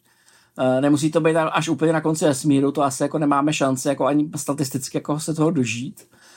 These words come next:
ale bude to taková trošičku divoká spekulace. Eh, to, z čeho vlastně vycházíme, je, že když se podíváš na celý svět kolem nás, tak nejenom počítače, nejenom naše ekonomika,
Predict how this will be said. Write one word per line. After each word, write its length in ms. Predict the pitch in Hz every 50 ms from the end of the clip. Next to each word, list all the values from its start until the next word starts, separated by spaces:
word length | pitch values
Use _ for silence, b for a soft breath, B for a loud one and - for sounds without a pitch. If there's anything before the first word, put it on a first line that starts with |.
| B B B B - -
ale 600 | 131 131 127 127 123 123 127 123 127 123 110 - - 160 175
bude 180 | 220 233 233 247
to 60 | 233
taková 240 | 214 196 190 180 175
trošičku 320 | 170 151 151 - - 175
divoká 380 | 143 135 135 139 131 160 139 123
spekulace. 680 | - - 120 120 - 127 123 117 113 - - 139 139 - _ b b b b b b b b -
Eh, 460 | 127 123 123 123 120 120 120 120 117 113 - _ _ _
to, 140 | - 180 185
z 80 | - -
čeho 200 | - 233 240 233
vlastně 280 | 240 226 - - 240
vycházíme, 760 | 208 131 - - 143 135 131 139 139 147 156 160 175 180 180
je, 300 | 160 139 135 135 139 131 123
že 500 | 127 120 120 120 131 127 117 113 113 117 120
když 200 | 127 127 127 127
se 140 | - 170 170
podíváš 800 | 170 - 135 120 120 135 139 156 160 165 165 160 - - - 156 143
na 160 | 131 123 120
celý 240 | - - 135 139 147
svět 200 | - 160 160 -
kolem 280 | - 135 139 151 165
nás, 240 | 151 127 120 131 131
tak 140 | 147 135 135
nejenom 320 | 131 120 127 147 160 156
počítače, 760 | 151 127 117 - - 170 - 160 156 - - 175 151 147 143
nejenom 400 | 139 135 135 131 131 135 139 139
naše 220 | 139 135 - 165
ekonomika, 680 | 135 123 - - 139 135 135 143 139 - 139 139 139 143